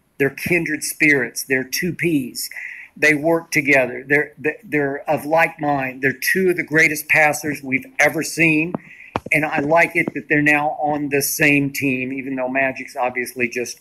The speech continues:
overseeing. That all feels right to me. LeBron looks right in purple and gold. The truth was, he never really looked right in wine and gold. He, he, he, he was just a Cavalier because he was from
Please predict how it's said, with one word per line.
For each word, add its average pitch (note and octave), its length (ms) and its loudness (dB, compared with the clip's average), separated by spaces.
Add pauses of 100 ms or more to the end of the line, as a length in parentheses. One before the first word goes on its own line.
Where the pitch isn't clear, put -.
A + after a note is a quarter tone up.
overseeing. B2 840 -2 (460)
That D3+ 140 4
all D#3+ 180 4
feels D#3 380 -2
right C#3+ 340 2
to D3 80 -4
me. A#2+ 380 0 (100)
LeBron C#3+ 540 0
looks D#3+ 260 -2
right B2+ 460 2
in B2+ 140 -2
purple C#3 320 -2
and C3+ 120 -4
gold. C3 360 -2 (420)
The - 80 -8
truth E3+ 280 2
was, F3 220 2
he D#3+ 100 0
never E3 300 2
really F3 320 4
looked D#3 260 -2
right D#3+ 400 4
in D3+ 340 -2
wine E3+ 360 2
and B2 140 -4
gold. G#2+ 260 -8 (200)
He, C3+ 280 -12
he, C3+ 260 -6 (160)
he, C3 360 -8
he A#2+ 100 -8
was C3 100 -4
just D#3 280 -2 (1600)
a C3 80 0
Cavalier E3+ 640 4
because C#3+ 280 -2
he D3+ 100 -2
was D3 140 -4
from E3 200 -2